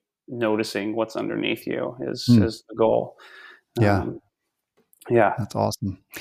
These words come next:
Speaker 2: Well, walk us through the bike fit process. Which measurements are you looking at, and, and how do you actually do it? I mean,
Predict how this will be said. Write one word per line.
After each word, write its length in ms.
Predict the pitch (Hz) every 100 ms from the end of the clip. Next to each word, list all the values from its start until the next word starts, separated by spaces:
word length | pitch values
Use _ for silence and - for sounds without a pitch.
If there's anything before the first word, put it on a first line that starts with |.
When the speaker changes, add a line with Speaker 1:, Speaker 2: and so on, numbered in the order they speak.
| - -
Speaker 2:
Well, 200 | 147 135
walk 240 | 135 156
us 180 | 160 -
through 240 | - 131
the 140 | 107 101
bike 260 | 101 95
fit 340 | - - 95 -
process. 640 | - 98 - 95 95 -
Which 420 | 110 117 117 - -
measurements 640 | 101 110 104 107 104 95
are 80 | 104
you 140 | 98
looking 400 | 95 107 - 104
at, 240 | 101 98 101
and, 200 | 95 98
and 120 | 104
how 160 | - 123
do 80 | 139
you 120 | 120
actually 300 | 113 - 98
do 220 | 90 110
it? 140 | 98 -
I 60 | 104
mean, 300 | 95 95